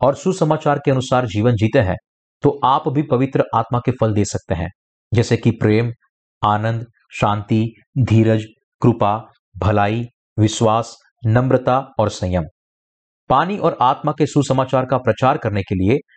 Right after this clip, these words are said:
हमें कष्ट उठाना पड़ेगा, सहनशील बनना पड़ेगा,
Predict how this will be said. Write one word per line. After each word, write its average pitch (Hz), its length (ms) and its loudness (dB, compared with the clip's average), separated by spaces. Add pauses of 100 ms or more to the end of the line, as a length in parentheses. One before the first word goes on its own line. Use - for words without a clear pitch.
(140)
हमें 131 200 0 (140)
कष्ट 160 200 -2
उठाना 107 360 0
पड़ेगा, 90 360 -4 (480)
सहनशील 147 480 2
बनना 110 280 0
पड़ेगा, 87 340 -4